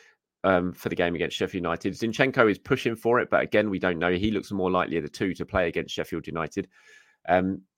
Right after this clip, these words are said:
but even if he does, I can't imagine he sort of throws Zinchenko straight into the starting eleven. So I don't think Arteta's got too much he can do defensively to share the minutes right now. Going forward, look, I think, yes, you can definitely bring Emil Smith Rowe in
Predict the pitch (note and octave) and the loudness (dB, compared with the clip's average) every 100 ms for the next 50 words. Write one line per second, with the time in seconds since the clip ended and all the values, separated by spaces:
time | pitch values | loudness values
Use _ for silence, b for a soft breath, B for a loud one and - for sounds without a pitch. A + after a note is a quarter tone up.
0 | _ - A#2+ A#2+ A2 A2+ - A#2+ G2 - | _ 0 2 2 0 -2 -2 2 2 2
1 | - A#2+ G2 G2 - F#2 - F2+ F2+ - | -2 -2 0 0 0 -6 -4 -4 -4 -2
2 | F#2 F2 F#2 E2 F2 E2 - F2+ A1+ - | -2 0 -6 -6 -6 -6 -4 -4 -4 -6
3 | D#2 - G#2 D#2 D#2 D2+ D#2 F2 b b | -8 0 2 2 0 -2 -4 -10 b b
4 | b b - A2+ A#2 - - A#2 D#3 C3 | b b 2 4 4 4 2 6 4 4
5 | C3 D#2 G2+ G#2+ - A2+ E2+ - - A#2+ | 0 0 0 0 -2 -6 -6 -2 0 0
6 | G#2+ G2+ - G2 F#2 F#2 G2 A2 F#2 - | 2 0 -2 -8 -6 -4 0 2 2 -4
7 | _ - - A2+ - F2 E2 D#2+ - E2+ | _ -14 0 0 0 -4 -4 -4 -2 0
8 | D2+ - - G2 D#2+ D#2+ F2 E2 - - | 0 -6 -2 0 0 -2 -2 -4 -6 -14
9 | - F2 D2+ D#2 D#2 E2 - C3 B2+ - | -6 -4 -2 -2 -2 -4 -4 0 2 2
10 | B2+ A#2+ A#2+ b b b _ F#2 - G#2+ | 4 4 4 b b b _ -6 -4 -2
11 | G#2 F2+ G#2 G2+ G#2 F#2+ F#2 A#2 - G#2 | -2 0 0 0 -4 -6 2 2 2 -4
12 | F#2+ G2 F#2+ F#2 _ - G#2+ F#2+ - G2 | -2 -2 -4 -8 _ -4 -2 -2 -4 -2
13 | G#2+ G2+ G2 F#2+ | 4 4 4 0